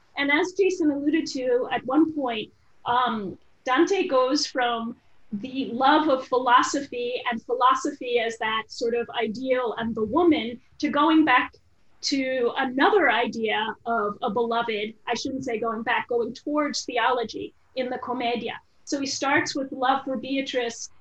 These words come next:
this carnal kind of love, then an angelic love, then a love for philosophy, then a love for theology, and somehow connecting this all together in the idea of love.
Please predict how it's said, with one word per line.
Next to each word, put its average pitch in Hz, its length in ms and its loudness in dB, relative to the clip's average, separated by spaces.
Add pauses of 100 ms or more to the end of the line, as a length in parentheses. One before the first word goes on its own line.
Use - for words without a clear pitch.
(140)
this 254 200 -4
carnal 269 500 0
kind 247 240 -6
of 226 140 -2
love, 247 400 4
then 233 180 0
an 240 100 -6
angelic 269 560 0
love, 262 460 0
then 240 220 0
a 214 40 -6
love 220 240 -2
for 226 160 -4
philosophy, 262 800 0 (180)
then 269 120 -2
a 269 60 4
love 254 260 4
for 269 120 0
theology, 254 880 2 (280)
and 269 120 -2
somehow 269 440 2
connecting 247 520 0
this 233 220 -6
all 247 240 2
together 240 600 -2
in 240 80 -8
the 233 120 -4
idea 214 460 0
of 208 160 -12
love. 220 320 -6